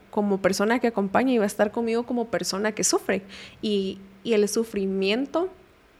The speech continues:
tiene un, un, un lugar también en, en el cuerpo de Cristo, ¿no? O sea, tiene un lugar, eh, en el Evangelio, tiene un lugar en nuestro día a día y Dios no pasa indiferente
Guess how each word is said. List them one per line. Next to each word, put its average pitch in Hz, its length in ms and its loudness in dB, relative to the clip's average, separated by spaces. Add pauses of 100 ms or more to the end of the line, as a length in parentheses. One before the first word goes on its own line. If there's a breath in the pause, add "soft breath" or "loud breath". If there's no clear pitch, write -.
(360)
tiene 226 380 2
un, 226 320 2
un, 226 520 4
un 240 240 4
lugar 247 580 8
también 202 560 2 (140)
en, 190 320 2
en 202 100 2
el 180 160 2
cuerpo 202 320 4
de 190 160 2
Cristo, - 380 -6
¿no? - 160 -4
O 202 100 -4
sea, 196 220 -2
tiene 208 200 2
un 254 140 0
lugar, 233 500 6 (380 loud breath)
eh, 196 400 0
en 208 140 4
el 202 160 6
Evangelio, 196 560 2
tiene 208 240 2
un 247 160 0
lugar 233 400 6
en 240 120 0
nuestro 214 340 -2
día 185 160 -2
a - 20 -2
día 190 320 -2
y 190 140 -4
Dios 185 180 -2
no 208 140 -4
pasa 202 300 -6
indiferente 190 720 -4